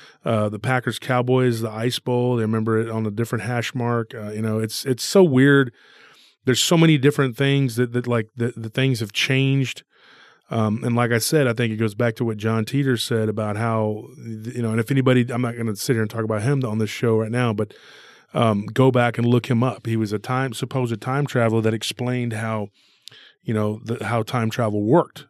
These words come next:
how you didn't go back to your timeline. You went to another timeline that was adjacent. Now, there, there actually are people that are, you can go on YouTube,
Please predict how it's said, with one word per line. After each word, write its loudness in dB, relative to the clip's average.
how -8
you -2
didn't 0
go 2
back -4
to -6
your 6
timeline. -4
You 0
went 0
to 0
another 4
timeline -2
that -2
was -2
adjacent. 0
Now, 2
there, 6
there 0
actually 0
are -2
people 0
that 2
are, -4
you -12
can -20
go 4
on 4
YouTube, 4